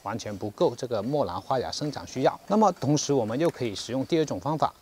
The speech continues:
那么就是给它补充叶面肥，按照一比一千二的比例兑水，然后呢给它喷施叶面肥。我们喷水的时候一定不能让这些水形成小水珠，如果这些肥水形成小水珠，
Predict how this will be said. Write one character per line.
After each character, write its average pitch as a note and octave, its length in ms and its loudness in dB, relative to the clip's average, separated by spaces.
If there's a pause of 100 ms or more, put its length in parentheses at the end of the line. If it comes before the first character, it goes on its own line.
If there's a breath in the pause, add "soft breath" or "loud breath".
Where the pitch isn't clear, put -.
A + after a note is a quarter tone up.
(220)
那 C#3 60 -4
么 C3+ 140 -2
就 C3+ 160 -2
是 B2+ 180 -6 (520)
给 F#2 120 -6
它 B2 140 -2
补 F#2+ 160 -12
充 - 160 -10 (160)
叶 D#3+ 160 2
面 D#3 200 0
肥， - 220 -4 (600 soft breath)
按 C#3+ 200 0
照 B2+ 200 2 (380)
一 F3+ 100 -2
比 A2+ 160 -8
一 A#2+ 100 -4
千 C#3 200 -4
二 C#3+ 60 0
的 A#2 80 0
比 F#2 180 -10
例 A#2+ 220 -4
兑 D#3+ 120 0
水， - 320 -6 (420)
然 A#2 140 -6
后 B2+ 60 -4
呢 A#2+ 80 -10 (180)
给 - 100 -10
它 G2+ 140 -12
喷 A2+ 180 -12
施 A2 200 -10
叶 C3 140 -2
面 C#3 160 -2
肥。 - 200 -10 (460 loud breath)
我 G2 120 -4
们 A#2+ 120 -4
喷 G3+ 200 0
水 A#2+ 160 -4
的 A#2 80 -2
时 B2+ 120 -6
候 - 140 -2 (300)
一 C#3 100 -2
定 F3 240 0
不 F3 120 4
能 A#2+ 160 0
让 C#3+ 160 2
这 C#3 100 0
些 B2+ 260 -2 (300)
水 - 380 -4 (100)
形 B2 240 -6
成 A#2+ 140 -4
小 A#2 160 -4
水 G2+ 180 -4
珠， D#3+ 260 -2
如 F3 140 4
果 D#3 100 10
这 G#3+ 120 6
些 F3+ 120 4
肥 D3+ 220 2
水 A#2 300 0
形 C3+ 200 -2
成 C3 200 -2
小 A#2+ 180 -2
水 G#2+ 180 -6
珠， C#3+ 240 -4